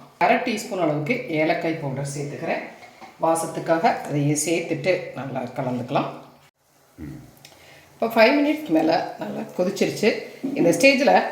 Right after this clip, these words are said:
நம்ம வந்து அந்த பாகு பதத்தை செக் பண்ணிக்கலாம். பாருங்க, இந்த மாதிரி ஒரு அந்த பிசுக்கு பதம் இருந்தாலே போதுமானது. கம்பி பதம் அதெல்லாம் எதுவுமே தேவையில்லை. இப்படி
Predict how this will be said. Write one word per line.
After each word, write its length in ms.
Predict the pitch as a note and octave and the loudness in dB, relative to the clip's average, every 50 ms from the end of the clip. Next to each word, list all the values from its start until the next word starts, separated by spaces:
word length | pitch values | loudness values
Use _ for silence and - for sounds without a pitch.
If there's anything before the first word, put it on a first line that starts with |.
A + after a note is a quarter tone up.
| - F3+ | -2 -2
நம்ம 160 | E3 E3 E3 D#3+ | 0 2 2 2
வந்து 200 | E3 E3 F3+ F#3+ E3 - - E3 | 2 2 2 2 2 2 0 0
அந்த 120 | D3+ C#3+ C#3+ C#3+ C#3+ D#3+ | 0 0 0 0 2 2
பாகு 240 | E3+ A#3 C#4 D4 A#3 F#3+ | 2 2 2 2 2 2
பதத்தை 300 | E3 D#3 - - F3+ F#3 - - - - - - | 0 0 0 2 0 0 0 0 -6 -12 -10 -10
செக் 160 | - - - - | -10 -10 -6 -4
பண்ணிக்கலாம். 480 | F3 E3 D#3+ D3+ D3+ D3+ D3 - - - - - - - - - - - - - - - - - - - - - - - - - - - - - - - - - - - - - - - - - - - - - - - - - - - | -4 -2 -2 -2 -4 -2 -2 -2 -2 -4 -6 -10 -14 -16 -20 -20 -20 -20 -20 -20 -20 -20 -20 -20 -20 -20 -20 -20 -20 -20 -20 -20 -20 -20 -20 -20 -20 -20 -20 -20 -20 -20 -20 -20 -20 -20 -20 -20 -20 -20 -20 -20 -20 -20 -20 -14 -2 0
பாருங்க, 280 | E3 D#3+ D3+ D#3 D#3+ F3 - - - - F#3+ | 2 4 4 4 4 4 0 -2 -2 2 2
இந்த 160 | A3+ B3+ C4 G#3 F3+ | 4 4 4 4 4
மாதிரி 260 | E3 D#3+ E3 E3 F3+ E3+ - - - D#3 | 4 4 4 4 4 2 0 -2 -4 -2
ஒரு 160 | C3+ C3 C3 B2 - - - D3+ D3 | -2 0 -2 -2 -4 -4 -4 0 0
அந்த 160 | C#3 C3+ C3+ C3 C3 - - - - - - - - - - - - - - - - - - - - | 2 2 2 0 -2 -4 -6 -10 -14 -18 -20 -20 -20 -20 -20 -20 -20 -20 -20 -20 -20 -20 -20 -2 4
பிசுக்கு 360 | A#3+ B3 A#3+ - C#4+ - C#4 - G#3 | 6 6 6 6 4 4 4 4 4
பதம் 300 | F#3 F3 F#3 F3+ - - - - - | 4 4 4 2 0 -2 -4 -4 -2
இருந்தாலே 400 | C#3+ C#3+ C#3+ C#3+ C#3+ C#3+ D3+ D3+ C#3+ D3+ | 2 4 4 4 4 4 4 2 2 2
போதுமானது. 500 | D#3 D3+ D3 C#3+ C#3+ C#3 D3+ D3 A3+ - - - - F#3+ | 2 2 4 4 2 2 4 4 4 2 2 0 0 2
கம்பி 260 | F3+ G#3 G#3 B3 A#3 - G3 | 4 4 4 4 4 4 2
பதம் 320 | D#3+ C#3 D#3 D#3 D#3 - - D3 | 2 4 4 4 2 2 0 0
அதெல்லாம் 340 | C#3 C3+ C#3 C3+ C3+ C3+ C3+ C3+ | 0 0 2 2 2 2 2 2
எதுவுமே 320 | C3 D3 D3+ C#3+ D3+ E3+ - - - - D#3+ | 2 2 2 2 2 2 0 -2 -2 0 2
தேவையில்லை. 440 | C#3 C3+ C3+ C3+ C3+ C#3+ C#3+ D3 C#3+ - | 2 4 4 2 2 0 0 -2 -2 -2
இப்படி 180 | - D3 C#3+ | -2 -2 2